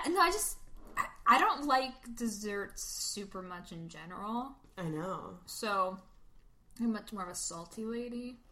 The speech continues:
Speaker 1: Give
Speaker 2: I
Speaker 1: me,
Speaker 2: know.
Speaker 1: give me a big old pretzel. You, you've heard me talk about pretzels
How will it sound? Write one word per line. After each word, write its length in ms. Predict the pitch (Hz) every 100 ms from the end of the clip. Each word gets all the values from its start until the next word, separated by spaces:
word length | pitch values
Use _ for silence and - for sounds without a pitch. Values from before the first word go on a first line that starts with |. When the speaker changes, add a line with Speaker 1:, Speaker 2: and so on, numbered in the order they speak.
| - - - - - - - -
Speaker 1:
Give 120 | -
Speaker 2:
I 40 | 220
Speaker 1:
me, 120 | 147
Speaker 2:
know. 680 | 147 156 160 123 - 147 185 -
Speaker 1:
give 180 | 226
me 140 | 220 240
a 60 |
big 180 | 247 294
old 240 | 302 320 302
pretzel. 760 | 440 415 415 - 339 320 311
You, 220 | 294 294 -
you've 220 | 269 269
heard 300 | 330 330 226
me 240 | 180 170 180
talk 180 | 185 190
about 200 | 190 -
pretzels 320 | 190 - 208